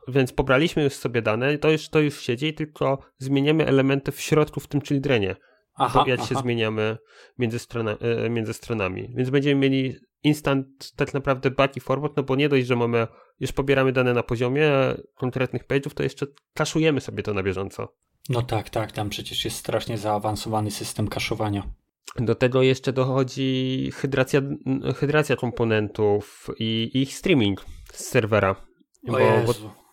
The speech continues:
Speaker 1: te wszystkie rzeczy, te wszystkie rzeczy to, to będą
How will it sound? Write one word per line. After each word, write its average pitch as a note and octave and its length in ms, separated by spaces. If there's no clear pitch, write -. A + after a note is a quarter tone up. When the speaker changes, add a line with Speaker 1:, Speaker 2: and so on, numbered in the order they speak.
Speaker 1:
te F3 100
wszystkie G3 300
rzeczy, C#3+ 360
te C#3+ 100
wszystkie - 300
rzeczy D#3 300
to, D#3 120
to D3 100
będą D3+ 540